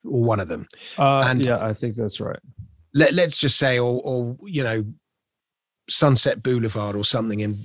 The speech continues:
Speaker 1: in L A. I don't know the, my names of my
Speaker 2: <laughs>
Speaker 1: American streets. I'm just, <laughs> um, so, and you've got these two plots of land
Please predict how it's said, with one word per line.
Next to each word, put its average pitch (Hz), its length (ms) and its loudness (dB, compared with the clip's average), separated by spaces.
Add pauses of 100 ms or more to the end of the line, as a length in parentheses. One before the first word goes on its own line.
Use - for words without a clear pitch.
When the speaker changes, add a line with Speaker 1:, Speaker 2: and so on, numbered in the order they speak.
Speaker 1:
in 107 320 -4 (100)
L 107 140 -2
A. 98 160 -2
I 139 100 2
don't 110 160 -2
know 101 120 -4
the, 101 100 -6
my 104 240 -4
names 101 340 -4
of 95 60 -6
my 95 260 -6 (140)
Speaker 2:
<laughs> - 120 -14
Speaker 1:
American 101 380 -2
streets. - 420 -6
I'm 98 120 -6
just, 107 280 -2 (480)
<laughs> - 0 - (180)
um, 147 340 0 (840)
so, 170 400 6 (320)
and 165 220 4
you've 165 140 6
got 175 100 6
these 170 160 2
two 240 200 4
plots 160 280 2
of 143 80 2
land 117 320 0